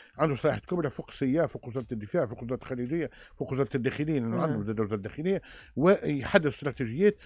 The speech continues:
Speaker 1: ويتعامل مع، آه، مستجدات ويتخذ إجراءات. البطاقات القضائية بيان سور يعملها، آه، آه، وزير العدل باعتباره
Speaker 2: أها.
Speaker 1: عضو في مجلس الأمن القومي، وكذلك، آه، وزارة الداخلية تقوم بالأعمال المخاولة وزارة الداخلية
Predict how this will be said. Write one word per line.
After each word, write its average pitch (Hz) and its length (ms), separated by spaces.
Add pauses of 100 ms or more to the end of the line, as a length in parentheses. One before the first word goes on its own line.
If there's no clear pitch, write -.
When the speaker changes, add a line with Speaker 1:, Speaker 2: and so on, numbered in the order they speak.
(160)
Speaker 1:
ويتعامل 170 580 (240)
مع، 135 360
آه، 120 220
مستجدات 127 640 (280)
ويتخذ 147 520
إجراءات. 120 420 (400)
البطاقات 139 720 (240)
القضائية 135 760
بيان 113 160
سور 143 200
يعملها، 107 400 (440)
آه، 90 480
آه، 80 640
وزير 117 260
العدل 113 280
باعتباره 160 440
Speaker 2:
أها. - 140
Speaker 1:
عضو 147 180
في - 160
مجلس 95 180
الأمن 92 200
القومي، 226 360 (300)
وكذلك، 180 840 (260)
آه، 113 380
وزارة 113 340
الداخلية 120 800
تقوم 127 440
بالأعمال 107 420
المخاولة 123 440
وزارة 113 260
الداخلية 120 460